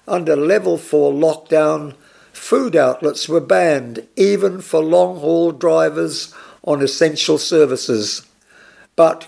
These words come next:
quotes, "Level three means the hordes can gorge," close quotes. That was Dave McCoy saying that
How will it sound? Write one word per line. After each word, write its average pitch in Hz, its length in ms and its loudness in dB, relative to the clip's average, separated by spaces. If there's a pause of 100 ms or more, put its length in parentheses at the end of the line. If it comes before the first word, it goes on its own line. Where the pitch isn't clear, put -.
quotes, - 580 0 (180)
"Level 214 360 4
three 170 520 0
means 151 400 -4
the 143 140 0
hordes 170 640 0
can 160 300 -4
gorge," 131 680 -2 (360)
close 127 320 0
quotes. 131 320 -2
That 175 160 2
was 156 160 0
Dave 185 280 2
McCoy 165 560 -2
saying 147 380 0
that 143 220 -4